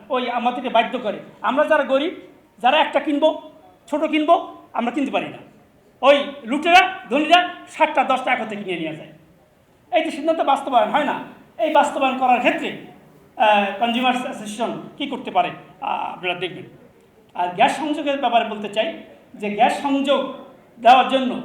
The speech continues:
ঘরে ঘরে গ্যাস সংযোগ দেওয়ার প্রধানমন্ত্রীর, আহ, পূর্ব প্রতিশ্রুতি আছে। সেই পূর্ব প্রতিশ্রুতি অনুযায়ী ভোলায় গ্যাস সংযোগের লাইন টানা হয়েছে, পঞ্চাশ কিলোমিটার লাইন টানা হয়েছে,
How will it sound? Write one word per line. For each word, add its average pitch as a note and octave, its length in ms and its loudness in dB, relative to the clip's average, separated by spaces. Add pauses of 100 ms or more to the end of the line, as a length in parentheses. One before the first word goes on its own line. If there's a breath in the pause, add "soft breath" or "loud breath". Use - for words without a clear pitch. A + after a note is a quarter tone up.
ঘরে C4 180 2
ঘরে C4+ 160 0
গ্যাস B3+ 240 0
সংযোগ C4 280 -6
দেওয়ার A3+ 260 4
প্রধানমন্ত্রীর, C4 720 -2 (500 loud breath)
আহ, A#3 180 2 (100)
পূর্ব C#4+ 220 0
প্রতিশ্রুতি C#4 520 -4
আছে। G#3+ 220 0 (400)
সেই C4 200 -2
পূর্ব C#4+ 300 -2
প্রতিশ্রুতি D4+ 680 -6
অনুযায়ী D4 300 0
ভোলায় G#3+ 340 2 (380)
গ্যাস B3 240 4
সংযোগের B3 440 -4
লাইন E4 220 4
টানা B3+ 180 2
হয়েছে, E3 200 -10 (400)
পঞ্চাশ C#4+ 400 -2
কিলোমিটার C4+ 540 0
লাইন E4 180 6
টানা C4+ 180 4
হয়েছে, G3 300 -2